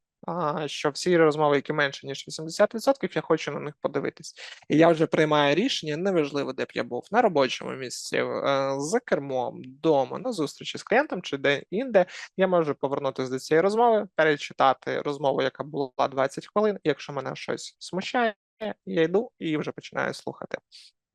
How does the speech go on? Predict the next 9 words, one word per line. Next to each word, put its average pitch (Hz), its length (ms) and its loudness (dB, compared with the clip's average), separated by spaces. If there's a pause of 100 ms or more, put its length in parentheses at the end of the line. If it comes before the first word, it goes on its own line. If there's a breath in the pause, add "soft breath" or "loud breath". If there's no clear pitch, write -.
(300)
Так 180 180 2
от, 135 120 6 (580 loud breath)
мовна 226 220 6
аналітика 190 400 4
може, 170 300 4
е, 143 560 2
зекономити 165 720 -2
величезний, 143 840 0
е, - 120 -2